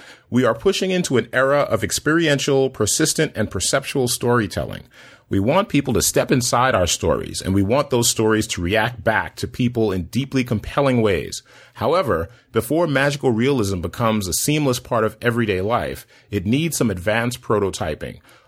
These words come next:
Our collab lab is a focal point of practical problem solving, concrete groundwork, sweat, and hyper innovation.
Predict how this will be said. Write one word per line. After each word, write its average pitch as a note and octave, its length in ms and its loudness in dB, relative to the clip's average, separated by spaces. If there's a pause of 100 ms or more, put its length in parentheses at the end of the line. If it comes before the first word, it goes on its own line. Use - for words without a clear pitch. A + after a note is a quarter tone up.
(100)
Our B2 140 0
collab C3+ 520 2
lab E2+ 500 0
is G#2 140 0
a F#2+ 60 -2
focal D3+ 380 0
point G#2+ 400 -2
of F#2 180 -8
practical C3 640 -4
problem A#2+ 420 -2
solving, D#2+ 560 -4
concrete C#3+ 540 0
groundwork, G2+ 600 0
sweat, - 460 0
and E2+ 120 -8
hyper F#2+ 420 -2
innovation. D#2+ 760 -4